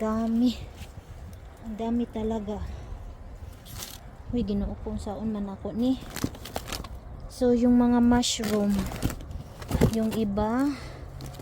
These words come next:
okay pa naman yung mga mushroom, mga ka-friendships. Pero kukuha lang po ako ng konti.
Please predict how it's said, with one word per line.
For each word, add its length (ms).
okay 320
pa 160
naman 480
yung 160
mga 160
mushroom, 640
mga 240
ka-friendships. 800
Pero 240
kukuha 500
lang 300
po 160
ako 480
ng 260
konti. 540